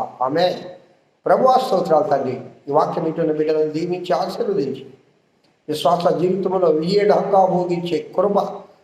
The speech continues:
ఆ సర్వాంగ కవచాన్ని ప్రతి బిడ్డకు దయచేయమని యేసు నామమున వేడుకొంచున్నాను తండ్రి. ఆమేన్.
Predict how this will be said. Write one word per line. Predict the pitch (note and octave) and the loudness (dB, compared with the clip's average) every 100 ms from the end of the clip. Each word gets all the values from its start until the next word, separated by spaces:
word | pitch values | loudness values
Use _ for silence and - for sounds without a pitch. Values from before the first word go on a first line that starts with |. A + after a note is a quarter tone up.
| _ - | _ -6
ఆ | C#3+ | 0
సర్వాంగ | F3+ G3 A#3 A#3 A3+ | 2 4 4 2 2
కవచాన్ని | - F#3+ B3 - G#3+ D3+ | 0 0 0 0 0 0
ప్రతి | D3+ D#3+ E3+ E3+ E3 | 0 -2 -2 -4 -8
బిడ్డకు | - E3+ G3 F3+ | -4 -2 -2 -2
దయచేయమని | C3+ C3+ C3 C3+ B2 A2 - _ _ _ _ _ D3 | -2 -4 -6 -6 -6 -6 -16 _ _ _ _ _ 2
యేసు | F3+ F3 D#3 | 2 2 2
నామమున | D3 C#3+ C#3 C#3 | 0 2 -2 0
వేడుకొంచున్నాను | C3+ C#3 C#3 C3+ - C3 B2+ - | 0 0 0 -4 -6 -4 -4 -4
తండ్రి. | B2 A#2+ C#3 C3+ G#2+ - - | -6 -4 -4 -4 -6 -12 -2
ఆమేన్. | B2 C#3+ F3 F#3 | -2 0 -2 -2